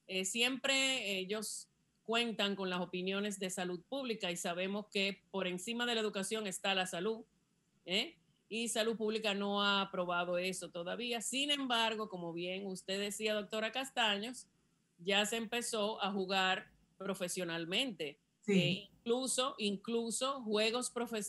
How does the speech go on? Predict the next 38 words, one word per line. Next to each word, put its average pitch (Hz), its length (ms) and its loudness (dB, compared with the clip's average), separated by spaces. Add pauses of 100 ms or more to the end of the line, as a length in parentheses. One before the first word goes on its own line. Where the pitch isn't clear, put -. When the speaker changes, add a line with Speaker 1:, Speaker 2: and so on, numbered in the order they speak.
Speaker 1:
eh, 196 60 -4
semiprofesionales, 220 1120 0
vamos 196 220 0
a 202 60 2
decir, 220 380 -2 (300)
que 202 180 4
es, 220 80 0
por 226 140 0
ejemplo, 214 380 0
lo 196 120 2
de 190 100 0
la 185 120 2
selección 190 480 -2
nacional, 190 520 0 (380)
que 180 140 0
ya 185 120 2
incluso, 208 640 0
eh, 175 340 2 (160)
eh, 170 100 -8
tenemos 196 420 -2
alumnos 214 460 0
que 196 80 -2
están 190 200 -2
jugando 202 320 0
en 196 60 -2
selección 190 380 -4
nacional 226 440 -4 (280)
y 202 160 -2
que 208 120 4
han 202 100 4
competido 214 600 0
contra 185 280 -2
Puerto 170 300 -4
Rico, 185 840 0
eh, 165 540 -4
Trinidad 170 360 -4
y 156 80 -8
Tobago. 196 720 2